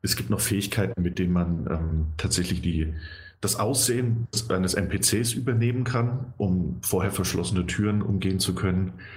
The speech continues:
Und noch viele, viele weitere Spielereien, die allesamt Mana verbrauchen. Ähm,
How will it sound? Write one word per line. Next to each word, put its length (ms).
Und 500
noch 140
viele, 240
viele 240
weitere 300
Spielereien, 460
die 120
allesamt 340
Mana 320
verbrauchen. 680
Ähm, 340